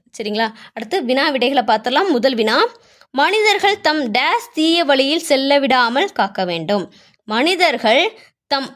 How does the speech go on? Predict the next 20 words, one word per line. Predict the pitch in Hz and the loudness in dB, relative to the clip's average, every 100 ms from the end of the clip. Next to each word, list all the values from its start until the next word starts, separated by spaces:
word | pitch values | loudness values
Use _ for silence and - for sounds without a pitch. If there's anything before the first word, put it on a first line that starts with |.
| 214 | 0
ஐம்பொறிகளை | 254 381 415 320 285 320 339 226 202 302 427 - _ _ | 2 2 2 4 4 4 2 2 2 0 -2 -12 _ _
தீய | 359 370 359 | -4 -2 0
வழியில் | 311 294 311 415 | 2 0 -2 0
செல்ல | 302 254 247 | 0 0 0
விடாமல் | 214 208 185 214 440 - _ | 2 0 0 0 0 -4 _
காக்க | 226 180 170 180 | -6 -6 -6 -6
வேண்டும். | 170 165 190 190 - _ _ - | -6 -4 -4 -4 -8 _ _ -8
அடுத்து | 220 302 | -6 -2
இரண்டாவது | 262 233 254 262 233 | 0 0 0 -2 -2
வினா, | 240 294 453 - - - _ | -2 0 -4 -8 -20 -20 _
ஞானியர் | 269 320 392 453 392 359 370 | -2 -2 0 0 2 0 -2
சிறந்த | - 320 381 415 311 | 0 2 2 0 -2
கருத்துக்களை | - 285 294 302 220 226 339 - | 2 2 2 -2 0 0 -2 -4
மக்களிடம் | 226 240 302 262 208 311 - _ | -6 -2 0 0 0 -4 -8 _
டேஸ், | 202 180 180 - - - _ _ 220 | -4 -4 -6 -16 -20 -20 _ _ -6
ஞானியர் | 226 262 320 302 349 494 - | -2 0 0 0 -2 -4 -8
சிறந்த | - 320 381 392 | -2 2 2 0
கருத்துக்களை | 415 285 269 285 190 196 359 427 _ | 0 -2 -2 -4 -2 0 -2 -4 _
மக்களிடம் | 233 240 240 330 226 247 466 - _ _ | -8 -6 -4 -2 0 -2 -4 -10 _ _
பகர்ந்தனர். | 240 247 220 180 180 214 214 | -6 -2 -2 -2 -2 -2 -2